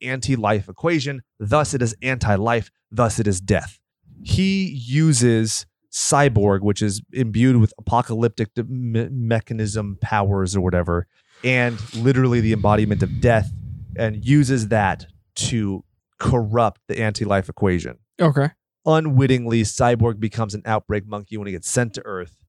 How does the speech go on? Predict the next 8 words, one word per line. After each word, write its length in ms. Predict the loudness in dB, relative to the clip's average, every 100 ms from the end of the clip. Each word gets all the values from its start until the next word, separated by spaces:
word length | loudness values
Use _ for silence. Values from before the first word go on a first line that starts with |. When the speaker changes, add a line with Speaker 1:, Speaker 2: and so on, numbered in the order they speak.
| _
Speaker 1:
He 140 | _ -12 0
automatically 720 | 2 2 0 0 -2 -4 -6 -2
uploads 420 | -2 0 -2 -2
the 120 | -4
virus 600 | 0 0 0 -4 -8 -12 -12
into 240 | -6 -4
the 200 | -4 -4
internet, 440 | -6 -6 -4 -6